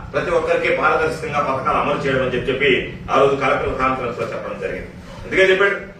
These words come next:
ఇంటికి రేషన్ పంపించినా ప్రతి ఒక్కరికి అర్హత కలిగినటువంటి వాళ్ళకి ఇవ్వడం కాకుండా, సాచురేషన్ బేసిస్ మీద ఏదో మేము కొంతమందికి ఇస్తాం కాబట్టి అంతమందికి ఇవ్వండి అనేటువంటి విధంగా కాకుండా, మొట్టమొదటిసారిగా గతంలో చంద్రబాబు ఉన్నప్పుడు ఇదిగో ఇన్ని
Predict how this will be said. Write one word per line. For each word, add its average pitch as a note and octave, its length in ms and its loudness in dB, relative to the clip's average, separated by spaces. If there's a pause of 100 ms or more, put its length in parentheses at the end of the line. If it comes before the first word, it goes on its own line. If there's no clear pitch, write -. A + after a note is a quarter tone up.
(160)
ఇంటికి F3 280 -4
రేషన్ F3+ 300 0
పంపించినా D#3 420 2 (640)
ప్రతి D#3+ 280 4
ఒక్కరికి G#3 440 4 (520)
అర్హత G#3 220 4 (100)
కలిగినటువంటి G#3+ 540 2
వాళ్ళకి G3 260 4
ఇవ్వడం F#3+ 300 2
కాకుండా, F#3+ 240 -2 (100)
సాచురేషన్ B3+ 600 4
బేసిస్ - 340 -4
మీద - 120 -10 (480)
ఏదో G3 100 6 (100)
మేము F#3 200 4
కొంతమందికి F#3+ 460 4
ఇస్తాం F#3+ 200 4 (300)
కాబట్టి - 300 4
అంతమందికి G3 480 0
ఇవ్వండి F#3 220 6
అనేటువంటి F3 360 2
విధంగా E3 340 -2
కాకుండా, D#3 320 2 (520)
మొట్టమొదటిసారిగా F3+ 760 2
గతంలో G#3 400 4
చంద్రబాబు F#3+ 440 4
ఉన్నప్పుడు F#3 280 2 (300)
ఇదిగో F3 180 4 (100)
ఇన్ని - 160 2